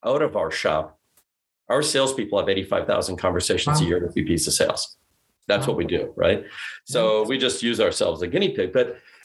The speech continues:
Speaker 1: it's an example of where we got lucky, I think, 'cause we were curious about whether this could be done, and it turned out to be possible. And it'll be transformative for our customers, 'cause it'll allow us then to apply it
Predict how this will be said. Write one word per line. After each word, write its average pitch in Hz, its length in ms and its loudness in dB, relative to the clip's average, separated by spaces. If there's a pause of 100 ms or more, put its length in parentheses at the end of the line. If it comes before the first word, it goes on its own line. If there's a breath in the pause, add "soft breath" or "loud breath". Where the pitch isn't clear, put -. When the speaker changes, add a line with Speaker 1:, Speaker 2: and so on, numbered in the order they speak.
(120 loud breath)
Speaker 1:
it's 151 220 0
an 165 60 0
example 160 580 0
of 127 160 -2
where 127 320 0
we 135 180 -2
got 175 260 -2
lucky, 127 520 0
I 92 120 2
think, 92 360 -4
'cause 104 160 -6
we 135 80 2
were 113 160 2
curious 202 600 0
about 113 360 0
whether 120 280 2
this 98 180 0
could - 340 -4
be 117 120 2
done, 80 520 0 (500 soft breath)
and 110 100 0
it 110 160 2
turned 131 380 0
out 101 240 2
to - 80 -10
be 85 100 0
possible. - 760 -2 (580)
And 123 160 0
it'll 147 180 2
be 123 120 -2
transformative 127 840 0
for 107 100 2
our 104 100 2
customers, 104 520 -2
'cause 120 200 -2
it'll 117 240 2
allow 127 460 2
us 107 220 -2
then 120 240 0
to - 120 -4
apply 165 320 0
it - 140 -6